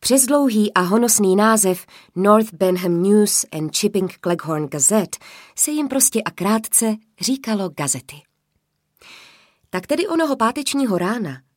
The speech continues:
kdy zraky čtenářů novin povrchně přejely titulky jako "Kritická mezinárodní situace,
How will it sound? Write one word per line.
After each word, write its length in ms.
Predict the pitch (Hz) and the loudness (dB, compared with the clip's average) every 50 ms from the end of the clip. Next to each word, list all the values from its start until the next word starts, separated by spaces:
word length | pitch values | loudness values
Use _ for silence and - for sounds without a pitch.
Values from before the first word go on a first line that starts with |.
| _ _ _ | _ _ _
kdy 240 | 151 143 156 156 143 | -10 -6 -4 -4 -4
zraky 320 | 143 165 175 175 - 175 | -4 -4 -4 -6 -6 -6
čtenářů 600 | - - - 185 185 180 180 175 175 175 165 160 | -6 -6 -4 0 0 2 2 2 2 0 0 0
novin 360 | 160 170 175 165 175 165 160 - - | 0 0 2 2 2 0 0 -2 -4
povrchně 420 | - 226 214 202 - - 175 165 | -4 -4 -4 -4 -4 -4 -4 -4
přejely 460 | - - - 165 160 160 156 151 151 | -4 -6 -6 -4 -4 -4 -4 -4 -6
titulky 540 | 147 - 175 175 185 170 165 - - 160 156 | -6 -6 -6 -2 -2 -2 -2 -2 -4 -2 -2
jako 380 | 151 147 - - 151 143 143 135 - - - - - - _ _ | -2 -4 -6 -6 -6 -6 -6 -8 -10 -16 -20 -20 -20 -20 _ _
"Kritická 720 | - 185 196 208 214 226 226 220 - - - 190 185 180 175 | -2 2 2 4 4 4 2 2 2 2 4 6 6 8 6
mezinárodní 720 | 180 190 170 202 196 190 185 180 175 170 156 170 170 165 | 6 4 6 6 6 6 6 6 6 4 2 2 2 2
situace, 640 | - - 208 214 226 220 208 208 - - 208 196 | 2 2 2 2 4 4 4 2 2 0 0 -2